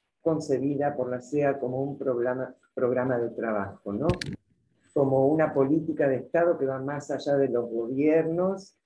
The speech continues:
que en su momento estaba en un importante proceso de coordinación y de gestión de líneas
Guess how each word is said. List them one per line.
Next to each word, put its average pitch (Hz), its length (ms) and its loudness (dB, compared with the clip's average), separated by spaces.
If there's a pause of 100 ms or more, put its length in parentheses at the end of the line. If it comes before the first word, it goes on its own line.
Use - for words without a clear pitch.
(580)
que 151 440 6
en 147 160 -2
su - 180 -8
momento 185 540 0
estaba 165 360 0
en 160 80 -2
un 151 280 -6
importante 190 760 0
proceso 165 560 0
de 139 180 2
coordinación 127 880 0
y 165 60 4
de 131 140 2
gestión 202 680 4
de 127 100 2
líneas 143 600 -2